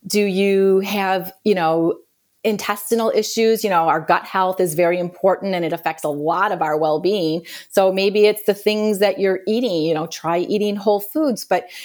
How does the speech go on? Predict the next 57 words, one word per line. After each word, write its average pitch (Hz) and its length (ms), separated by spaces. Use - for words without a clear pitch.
you 214 100
need 233 140
to 233 80
figure 185 400
out 190 280
what 165 200
it 156 100
is 170 400
first. - 460
You 175 60
know, 160 100
maybe 165 240
you're 190 160
not 196 220
sleeping 226 480
well. 151 240
So - 160
maybe 160 240
you 190 100
need 190 200
to 190 60
develop 202 400
a 202 60
sleep 214 320
hygiene 214 460
routine. 156 420
Maybe 156 220
it's 190 160
getting 185 260
up 185 220
early, 202 360
going 165 380
to - 80
bed 175 260
sooner, 202 680
taking 202 300
a 180 60
look 202 200
at - 120
what's 170 580
in 208 220
your 202 200
room 196 380
when 185 220
you're 180 120
sleeping, 180 540
because 165 240
if 175 100
we're 170 100
not 190 220
sleeping 240 560
well, 156 360
that 135 180
can 185 140
affect 185 380
our 175 100
mood. 170 460